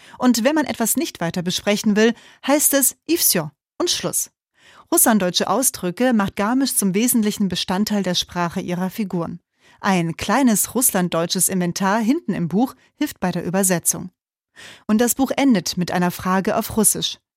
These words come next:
„Padjom, gehen wir?“, fragt Walli ihre Nichte Rina, als sie die noch immer schweigende Großmutter Lydia aus dem Krankenhaus abholen.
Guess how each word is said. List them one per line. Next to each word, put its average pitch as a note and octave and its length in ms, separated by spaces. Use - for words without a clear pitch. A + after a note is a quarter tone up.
„Padjom, G#3+ 540
gehen A3+ 300
wir?“, E3 260
fragt E3+ 400
Walli G3+ 240
ihre F3+ 260
Nichte F#3+ 360
Rina, G#3+ 360
als G#3 200
sie C#4+ 120
die A#3 180
noch G#3+ 160
immer D#4 260
schweigende A3 500
Großmutter F#3+ 600
Lydia F3 460
aus - 140
dem G#3+ 160
Krankenhaus E3 600
abholen. E3+ 580